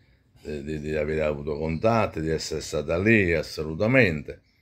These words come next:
E quindi se il suo D N A sta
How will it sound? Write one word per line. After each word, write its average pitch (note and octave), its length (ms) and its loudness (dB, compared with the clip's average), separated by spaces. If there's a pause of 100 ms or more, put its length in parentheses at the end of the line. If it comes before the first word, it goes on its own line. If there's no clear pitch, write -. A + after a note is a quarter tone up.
(520)
E - 140 -16
quindi D#2+ 360 -4
se D#2 180 -4
il D2+ 80 0
suo E2 260 -2
D D2+ 80 -4
N D#2 240 -2
A E2+ 240 0
sta - 600 -2